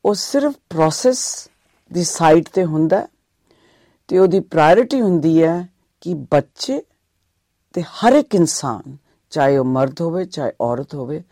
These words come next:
ਸਾਰੇ ਸੇਫ ਰਹਿਣ। ਜੇ ਇੱਕ ਪਾਰਟੀ ਨੇ ਕਹਿ ਦਿੱਤਾ ਕਿ ਮੈਂ ਸੇਫ ਨਹੀਂ ਫੀਲ ਕਰਦੀ ਜਾਂ ਕਰਦਾ ਜਾਂ ਮੇਰੇ ਬੱਚੇ ਸੇਫ ਨਹੀਂ ਹੈਗੇ, ਫਿਰ ਮੀਡੀਏਟਰ ਉਸੇ ਵੇਲੇ ਰੋਕ ਦਿੰਦਾ ਹੈ, ਪ੍ਰੋਸੈਸ ਅੱਗੇ ਨਹੀਂ ਜਾਂਦੀ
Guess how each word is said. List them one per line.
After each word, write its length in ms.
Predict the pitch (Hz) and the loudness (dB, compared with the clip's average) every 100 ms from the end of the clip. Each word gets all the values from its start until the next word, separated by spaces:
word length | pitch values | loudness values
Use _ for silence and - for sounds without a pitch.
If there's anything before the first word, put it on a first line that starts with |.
| _ _ _ _ | _ _ _ _
ਸਾਰੇ 420 | - - 190 190 | -10 -2 0 2
ਸੇਫ 540 | 190 - 185 175 165 - | 0 -2 4 4 4 -8
ਰਹਿਣ। 240 | 95 87 _ _ _ _ - | -14 -16 _ _ _ _ -12
ਜੇ 180 | 151 202 | 2 4
ਇੱਕ 340 | 196 196 - | 6 2 2
ਪਾਰਟੀ 340 | 180 165 160 202 | 4 4 2 0
ਨੇ 120 | 196 | 0
ਕਹਿ 180 | - 196 | 4 2
ਦਿੱਤਾ 280 | 208 - 214 | 2 0 0
ਕਿ 160 | 202 | 2
ਮੈਂ 180 | 170 160 | 4 4
ਸੇਫ 360 | 156 - 156 151 147 | 2 0 0 0 2
ਨਹੀਂ 200 | 165 208 | 2 2
ਫੀਲ 300 | - 170 160 | 0 0 0
ਕਰਦੀ 540 | 143 127 127 151 156 | -2 -4 -2 0 0
ਜਾਂ 160 | 151 131 - | 0 -2 -2
ਕਰਦਾ 560 | 139 120 147 135 143 156 _ _ _ _ - | -2 0 0 2 0 -10 _ _ _ _ -6
ਜਾਂ 160 | 135 | -2
ਮੇਰੇ 200 | 139 139 | 0 0
ਬੱਚੇ 340 | 123 139 - 156 | 0 -2 -4 -6
ਸੇਫ 320 | - 143 143 - | -2 -2 -2 -2
ਨਹੀਂ 160 | 208 | -2
ਹੈਗੇ, 520 | 175 143 135 139 143 143 _ _ _ _ _ _ | 0 -2 0 -2 -2 -8 _ _ _ _ _ _
ਫਿਰ 160 | - 131 | -6 -2
ਮੀਡੀਏਟਰ 720 | 147 143 151 147 143 143 135 - | 0 0 0 -2 -2 -2 -4 -8
ਉਸੇ 260 | 135 - 143 | -12 -10 -8
ਵੇਲੇ 340 | 135 135 135 | -4 -4 -4
ਰੋਕ 400 | 131 143 151 - | -4 0 0 0
ਦਿੰਦਾ 240 | 175 170 170 | -4 -2 -4
ਹੈ, 180 | 170 185 _ _ _ _ _ _ - | -10 -16 _ _ _ _ _ _ 0
ਪ੍ਰੋਸੈਸ 480 | 147 135 165 147 - 147 | 0 0 -6 -6 -8 -8
ਅੱਗੇ 240 | 120 156 | 0 2
ਨਹੀਂ 180 | 147 190 | 2 2
ਜਾਂਦੀ 580 | 185 147 143 143 139 | 0 -2 -2 -4 -6